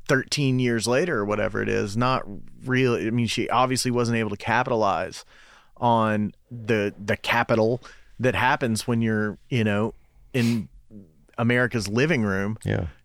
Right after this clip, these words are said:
Speaker 1: You know, and she was a fan favorite, and she was on Ellen a couple times. Ellen
Speaker 2: Mm-hmm.
Speaker 1: had her on. Ellen loved her. And it was like, even that, even with that kind of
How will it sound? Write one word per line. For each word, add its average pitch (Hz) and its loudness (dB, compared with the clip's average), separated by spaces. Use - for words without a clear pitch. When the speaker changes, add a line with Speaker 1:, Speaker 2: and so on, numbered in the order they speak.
Speaker 1:
You 113 0
know, 104 0
and 127 0
she 175 0
was 165 2
a 143 0
fan 160 2
favorite, 156 0
and 117 -2
she - -2
was 143 0
on 143 0
Ellen 143 0
a 123 -2
couple 123 -2
times. 147 0
Ellen 139 4
Speaker 2:
Mm-hmm. 139 2
Speaker 1:
had 139 2
her 139 2
on. 151 0
Ellen 147 0
loved 107 0
her. 151 -2
And 127 0
it 135 0
was 123 -4
like, 113 -2
even 196 4
that, - -4
even 165 0
with 110 0
that 131 2
kind 139 0
of 110 -6